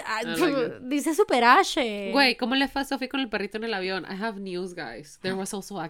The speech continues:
Speaker 2: cat there.
Speaker 1: Oh, shit.
Speaker 2: I didn't know. No me di
Speaker 1: Oh,
Speaker 2: cuenta hasta
Speaker 1: shit.
Speaker 2: que salí. Yo de que, "Oh my God, guys, we could have been friends." Honestly, it was terrible.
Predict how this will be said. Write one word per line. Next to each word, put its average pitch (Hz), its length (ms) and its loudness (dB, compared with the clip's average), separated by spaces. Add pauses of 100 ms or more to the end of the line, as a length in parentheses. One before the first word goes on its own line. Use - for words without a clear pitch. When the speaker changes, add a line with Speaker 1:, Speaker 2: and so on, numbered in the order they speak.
Speaker 2:
cat 165 300 -2
there. 127 300 -10 (120)
Speaker 1:
Oh, 196 160 -8
shit. - 380 -14
Speaker 2:
I 175 140 -8
didn't 175 260 -12
know. 170 240 -12 (120)
No 190 140 -12
me 185 60 -8
di 185 80 -6
Speaker 1:
Oh, - 20 -10
Speaker 2:
cuenta 185 160 -10
hasta 196 140 -10
Speaker 1:
shit. 226 60 -12
Speaker 2:
que 190 60 -12
salí. 151 360 -10
Yo - 80 -12
de 170 100 -12
que, - 140 -20
"Oh 170 80 -20 (100)
my 190 60 -18
God, - 260 -16
guys, - 180 -14
we 170 60 -16
could - 140 -14
have 170 80 -14
been 180 120 -12
friends." - 380 -20 (360)
Honestly, 202 340 -6
it 220 80 -4
was 220 180 -4
terrible. 165 480 -6